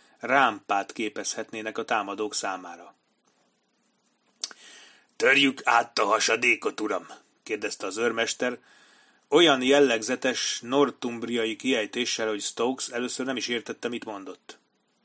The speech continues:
„Gyengítsék meg a hasadékot”, mondta Stokes. „He, már elég gyenge, uram”,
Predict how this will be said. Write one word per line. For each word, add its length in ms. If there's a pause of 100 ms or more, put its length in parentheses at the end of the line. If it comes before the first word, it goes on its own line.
(500)
„Gyengítsék 680
meg 160
a 60
hasadékot”, 600
mondta 260
Stokes. 480 (760)
„He, 260 (160)
már 480
elég 360
gyenge, 340
uram”, 320